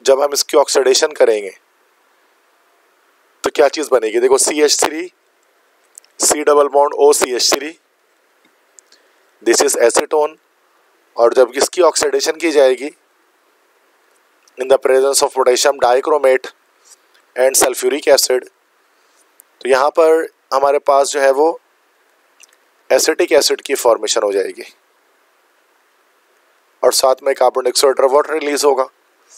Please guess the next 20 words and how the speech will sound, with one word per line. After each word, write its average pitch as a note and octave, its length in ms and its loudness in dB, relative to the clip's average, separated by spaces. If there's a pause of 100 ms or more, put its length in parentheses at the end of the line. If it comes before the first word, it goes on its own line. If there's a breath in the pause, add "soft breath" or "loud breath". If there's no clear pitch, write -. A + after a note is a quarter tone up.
(420 loud breath)
तो C3 60 -2
इसका - 240 2
बी D3+ 180 -4
ऑप्शन C#3 300 0
हो B2 80 0
जाएगा B2+ 460 2
इथेनोइक A#2 460 -6
एसिड, G2 280 -4 (540 soft breath)
because C3 220 2
ethanoic C#3+ 420 -2
acid D3 260 0
और C#3 160 4
acetic C#3+ 480 0
acid C3 280 0
ये B2+ 140 -2
दोनों B2+ 300 2
चीज़ें B2+ 200 -2
सेम C3 360 -2
है। A#2+ 60 -4 (720 soft breath)
Ethanoic C#3 400 -2